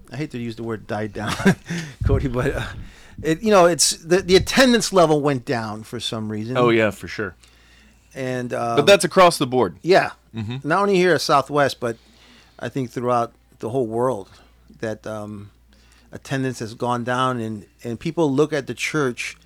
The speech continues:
Speaker 1: differently now in, you know, in, in respect of attendance-wise. And, um, in, you know, in the,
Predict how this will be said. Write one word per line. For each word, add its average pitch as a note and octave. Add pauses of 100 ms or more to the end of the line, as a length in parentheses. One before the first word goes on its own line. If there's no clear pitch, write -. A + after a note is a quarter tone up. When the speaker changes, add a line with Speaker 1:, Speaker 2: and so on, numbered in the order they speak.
(240)
Speaker 1:
differently C3
now G#2+ (500)
in, A#2
you C3+
know, A2
in, B2 (120)
in D3
respect G3+
of D#3 (1500)
attendance-wise. B2 (1000)
And, B2
um, B2
in, B2+
you -
know, D#3
in C#3+
the, D#3